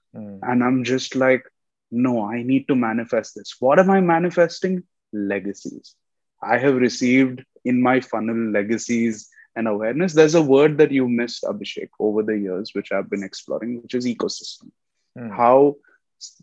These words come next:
Speaker 2: things don't exist in isolation, but in correlation with the people, with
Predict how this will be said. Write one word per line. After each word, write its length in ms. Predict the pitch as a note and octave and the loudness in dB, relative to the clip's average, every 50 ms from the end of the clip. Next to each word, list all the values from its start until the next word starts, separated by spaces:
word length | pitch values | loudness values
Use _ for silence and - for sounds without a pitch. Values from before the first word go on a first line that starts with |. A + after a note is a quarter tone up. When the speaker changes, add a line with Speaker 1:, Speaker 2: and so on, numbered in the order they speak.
| _ _ | _ _
Speaker 2:
things 320 | - D3+ E3 F3 D#3+ D3 | 4 4 4 4 2 2
don't 220 | C#3 D3+ D3+ D3+ D3 | 4 4 6 6 6
exist 420 | C3 A#2+ A2 A#2+ C3 A#2+ - - | 4 2 0 -2 -2 -2 -2 -2
in 100 | C3 A#2+ | -2 -2
isolation, 760 | A2+ G#2 G2+ - - A#2 A2+ A2 G#2+ - - A2+ A#2 A#2+ A2+ | -2 -4 -4 -4 -4 -4 -2 -2 -4 -4 -6 -6 -6 -4 -2
but 200 | A2+ A2 G#2+ - | -2 -2 -2 -4
in 260 | - A#2 A#2 A#2 A#2 | -4 -4 -4 -4 -2
correlation 760 | - B2 A#2 A2 G#2+ A2 G#2 G#2 G#2 G2+ - - - _ G#2 G2+ | -2 0 0 0 0 0 -2 -2 -4 -6 -8 -12 -14 _ -16 -12
with 160 | G2+ G2+ - _ _ _ - _ _ _ | -12 -12 -12 _ _ _ -20 _ _ _
the 100 | - - | -10 -10
people, 720 | - _ - F3+ E3 D3 - - D#3 D3 D3 C#3 C3+ C3+ B2 | -8 _ -2 -2 0 0 2 4 6 6 6 6 4 2 2
with 220 | A2 A2+ A2 - | 0 -2 -4 -4